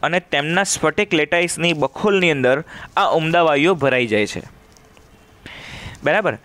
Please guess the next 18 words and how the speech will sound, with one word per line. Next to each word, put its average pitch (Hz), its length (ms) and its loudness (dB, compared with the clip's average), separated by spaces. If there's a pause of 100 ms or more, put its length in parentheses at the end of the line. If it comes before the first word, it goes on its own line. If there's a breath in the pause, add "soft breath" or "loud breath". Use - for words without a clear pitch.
(380 loud breath)
એટલે 180 380 0 (500 loud breath)
તેનાથી 185 300 0
બનતા 170 340 0
સંયોજનો 160 600 2
કેલ્થરેટ 151 640 -2
સંયોજનો. 139 480 2
કેલ્થરેટ 160 440 0
એટલે 180 160 2
પિંજરું. 165 440 0 (540)
એક 180 160 -2
પિંજરું 196 320 2
બની 156 200 0
જાય. 104 240 0 (180)
બરાબર? 151 300 0 (340 loud breath)
આપણે 196 260 0
જો 202 120 2
સ્ફટિક 180 440 -2
બનાવીએ 175 520 2